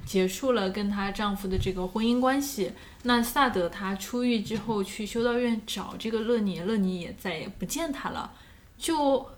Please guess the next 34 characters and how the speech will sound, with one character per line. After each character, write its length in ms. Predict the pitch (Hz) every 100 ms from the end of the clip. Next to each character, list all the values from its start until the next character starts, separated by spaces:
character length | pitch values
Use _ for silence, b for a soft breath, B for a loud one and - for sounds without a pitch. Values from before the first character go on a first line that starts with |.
| -
很 220 | - 214
奇 220 | 190 220
怪 220 | 220 349
的 40 | 359
一 60 |
个 100 | 226
转 280 | 202 196 175
折。 340 | 180 180 180 - b b 202 208
前 300 | - 214 208
面 220 | 247 285
那 120 | 330
么 60 | 277
漫 320 | 277 285 247
长 380 | 226 - - 165
的 260 | 180 175 156
这 160 | 190
个 140 | 185 127
监 340 | - 233 240
狱 140 | 254
的 140 | 185 180
生 200 | - 202 202
涯， 260 | 185 - - B B
完 160 | 202 214
完 180 | 226
全 300 | 233 220 185
全 300 | 190 190 185
这 80 | 185
样 200 | 196 185
子 200 | 185 180
死 200 | - 190
心 240 | 180 214 220
塌 240 | 208 208
地 220 | 208 226
的 320 | 180 156 175